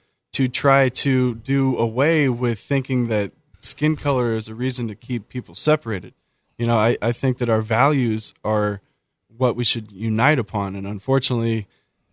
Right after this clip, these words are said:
there's, you know, different values within every skin color, group of skin colors. So I, I, I don't think of that as a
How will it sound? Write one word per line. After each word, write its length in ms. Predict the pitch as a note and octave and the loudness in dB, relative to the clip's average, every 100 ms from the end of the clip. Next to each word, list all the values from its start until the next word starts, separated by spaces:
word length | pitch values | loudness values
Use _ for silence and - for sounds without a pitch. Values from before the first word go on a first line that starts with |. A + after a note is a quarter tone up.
| _ | _
there's, 480 | B2+ B2 A2 - - | 4 4 4 -2 -2
you 140 | B2+ | 0
know, 160 | A2+ F#2+ A#2 | 0 0 2
different 360 | C#3 C3 A2+ | 2 2 0
values 480 | A2+ A#2+ B2+ A2+ G#2+ | 4 4 4 2 0
within 360 | G#2+ A2 A#2 A2 | -6 0 0 2
every 460 | A2+ A2 G#2 G2 - | 0 0 -2 -4 -8
skin 380 | - - C3 B2+ | -10 0 2 2
color, 280 | A#2 G#2 G2+ | 2 0 0
group 260 | - A#2 | -4 -6
of 240 | G2 G2 _ _ | -6 -16 _ _
skin 380 | - - C#3+ D3+ | -18 -4 2 2
colors. 380 | B2 G2 - F#2 | 2 -2 -4 -8
So 160 | G#2 G#2+ | -2 0
I, 180 | A2+ - D#2+ - | 0 -2 -14 -8
I, 180 | A2+ B2+ - _ | -4 -4 -6 _
I 140 | G#2 C#3 | 0 2
don't 220 | C#3 A#2+ | 4 2
think 240 | - B2+ | 0 -2
of 160 | A#2 A2 | -2 -2
that 260 | A#2 A#2 A#2 | 0 2 2
as 260 | G#2+ - - | 0 -4 -4
a 340 | A2+ G#2+ G2+ | -4 -4 -8